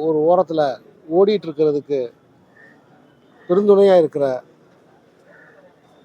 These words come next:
என்னுடைய பத்திரிகை நண்பர்கள் அனைவருக்கும் முதல்ல என்னோட நெஞ்சார்ந்த வணக்கம். இதுல என்னன்னா,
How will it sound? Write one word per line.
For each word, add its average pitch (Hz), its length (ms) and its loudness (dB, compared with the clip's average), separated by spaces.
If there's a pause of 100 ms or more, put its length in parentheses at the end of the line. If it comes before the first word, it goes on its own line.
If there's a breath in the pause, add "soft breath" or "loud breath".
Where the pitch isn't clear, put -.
(200)
என்னுடைய 143 200 -4
பத்திரிகை 165 400 -4
நண்பர்கள் 147 400 -2
அனைவருக்கும் 151 680 0 (720)
முதல்ல 175 260 2
என்னோட 143 220 -2
நெஞ்சார்ந்த 151 720 -4
வணக்கம். 143 360 -12 (2000)
இதுல 147 180 -4
என்னன்னா, 214 480 -2